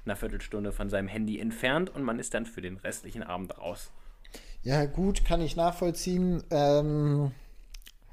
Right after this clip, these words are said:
Speaker 2: ja, ich, ich war halt leider auch schon mal da, ne? Also es ist bei mir, ich bin,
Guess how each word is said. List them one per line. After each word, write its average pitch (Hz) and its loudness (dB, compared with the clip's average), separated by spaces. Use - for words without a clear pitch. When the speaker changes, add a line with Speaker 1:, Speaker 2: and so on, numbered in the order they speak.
Speaker 2:
ja, 180 10
ich, 170 0
ich 175 2
war 160 10
halt 151 6
leider 147 8
auch 131 4
schon - 0
mal 92 0
da, 90 0
ne? 127 0
Also 135 6
es 131 6
ist 165 2
bei 139 4
mir, 160 4
ich 135 -2
bin, 156 0